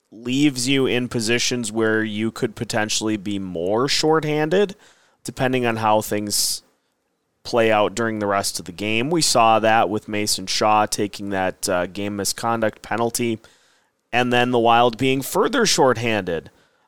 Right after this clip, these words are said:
uh, down the stretch. And so it leaves me kinda scratching my head. And look, it's one thing to be on the second game of a back-to-back and look tired like the Wild did. You can f-,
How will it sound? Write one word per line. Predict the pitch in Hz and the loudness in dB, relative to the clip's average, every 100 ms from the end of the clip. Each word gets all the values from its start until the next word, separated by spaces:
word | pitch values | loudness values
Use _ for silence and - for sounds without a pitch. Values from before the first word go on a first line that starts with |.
| - | -6
uh, | 110 104 101 92 | 0 2 2 2
down | 120 113 110 | 2 2 2
the | 104 | 0
stretch. | - 107 92 76 - - | -2 -2 -2 -2 -6 -4
And | 127 131 | -4 0
so | - 143 143 131 107 _ _ _ - | 2 4 4 2 -2 _ _ _ -2
it | 160 165 | 0 2
leaves | 143 175 202 165 156 | 2 0 0 -2 -2
me | 165 165 | 0 -2
kinda | 147 175 160 139 | -2 -2 0 0
scratching | - 143 143 - 127 | 0 0 0 -2 -2
my | 113 | -2
head. | 101 107 107 101 101 _ _ _ _ _ - | 0 2 2 0 -4 _ _ _ _ _ -2
And | 165 160 | 0 4
look, | 131 76 - - | 2 2 -4 -6
it's | - 135 156 | 0 0 2
one | 175 185 | 2 2
thing | 175 160 160 151 | 0 0 0 0
to | 135 | -4
be | 107 127 127 123 120 - _ _ _ _ - | 0 0 0 0 0 -2 _ _ _ _ -2
on | 127 | 0
the | 120 | 0
second | - 127 127 131 123 107 | 2 2 2 0 -4 -4
game | 113 113 113 | -2 0 0
of | 82 101 | 0 -2
a | 104 | -2
back-to-back | 92 90 - 104 87 78 80 - | 0 -2 -2 -8 -4 -2 -2 -4
and | - 107 | -6 -2
look | 113 - | -4 -4
tired | - 151 143 147 | 0 2 4 2
like | 123 - - | 0 0 0
the | |
Wild | 107 104 98 92 | 2 4 2 0
did. | 117 107 82 82 | 0 0 -2 -8
You | 95 | -12
can | - 127 | -6 -6
f-, | 120 - | -6 -14